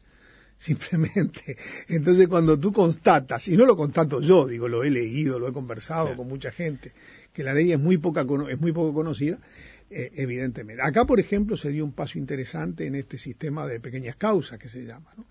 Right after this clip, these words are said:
Speaker 1: Que es cuando la mediación no
Speaker 2: Claro.
Speaker 1: resulta,
Speaker 2: Mm.
Speaker 1: etcétera. Bueno, tú, yo, tenemos el derecho de ir y de plantear este tema.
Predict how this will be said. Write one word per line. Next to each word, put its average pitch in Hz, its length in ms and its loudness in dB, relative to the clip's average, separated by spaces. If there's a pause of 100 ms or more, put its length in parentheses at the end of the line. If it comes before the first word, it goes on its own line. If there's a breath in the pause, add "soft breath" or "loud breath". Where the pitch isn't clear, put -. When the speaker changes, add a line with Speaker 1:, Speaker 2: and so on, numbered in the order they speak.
(320 soft breath)
Speaker 1:
Que 147 100 -8
es - 60 -10
cuando 135 240 -6
la 120 80 -6
mediación 123 640 -4
no 131 120 -2
Speaker 2:
Claro. 131 100 -4
Speaker 1:
resulta, 160 600 0
Speaker 2:
Mm. - 420 -16
Speaker 1:
etcétera. 160 500 -4
Bueno, 147 340 -6
tú, 160 420 -2
yo, 143 380 2
tenemos 139 400 -8
el 156 100 -4
derecho 156 420 -4
de 127 160 -4
ir 143 180 -4 (460 soft breath)
y 135 120 -8
de 123 200 -8
plantear 135 500 -4
este 147 240 -4
tema. 143 340 -2